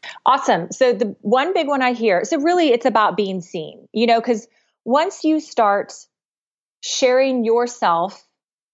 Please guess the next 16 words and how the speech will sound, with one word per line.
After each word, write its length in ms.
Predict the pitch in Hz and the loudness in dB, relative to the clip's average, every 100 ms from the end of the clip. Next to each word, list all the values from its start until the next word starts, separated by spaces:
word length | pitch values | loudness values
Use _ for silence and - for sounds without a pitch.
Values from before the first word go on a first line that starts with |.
| _ | _
on 260 | 208 214 208 | 0 2 2
video, 640 | 208 175 160 143 170 214 _ _ _ _ _ _ - | 0 0 -2 -2 -6 -10 _ _ _ _ _ _ 0
it 240 | 254 - - - - | 2 0 -8 -18 -20
seems 1080 | - - _ 294 311 277 226 233 294 294 - | -20 -20 _ -6 -4 -2 -2 -2 -4 -6 -6
like 300 | 208 214 208 | 0 0 2
it's 160 | 226 214 | 0 -2
very 280 | 202 202 196 | -2 0 0
personal, 720 | - - 226 - 175 90 98 - _ | -2 -4 -4 -4 -6 -6 -8 -14 _
because 300 | 254 269 269 | 0 2 2
it's 180 | 277 - | 2 0
different 340 | 370 415 440 | -2 0 2
than, 140 | 269 233 | 2 2
like, 180 | 214 | 2
you 160 | 202 214 | 0 -2
talking 460 | 214 - 220 - 208 | 0 0 0 0 0
about 400 | 180 185 175 | 2 2 2